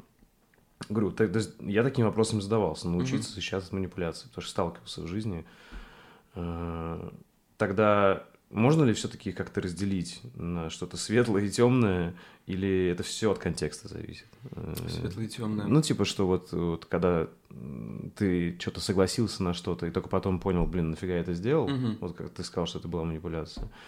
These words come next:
Speaker 1: Э, ну, либо, может быть, это и всё правильно, э,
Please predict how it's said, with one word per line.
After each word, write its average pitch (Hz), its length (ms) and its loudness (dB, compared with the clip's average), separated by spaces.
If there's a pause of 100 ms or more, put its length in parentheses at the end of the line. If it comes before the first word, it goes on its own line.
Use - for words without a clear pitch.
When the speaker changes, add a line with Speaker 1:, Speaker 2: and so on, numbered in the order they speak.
(640)
Speaker 1:
Э, 78 580 -4 (140)
ну, 87 600 -2
либо, 104 280 2
может 104 280 4
быть, 98 240 -4
это 95 240 0
и 95 40 0
всё 101 200 0
правильно, 101 600 10 (420)
э, 82 800 -2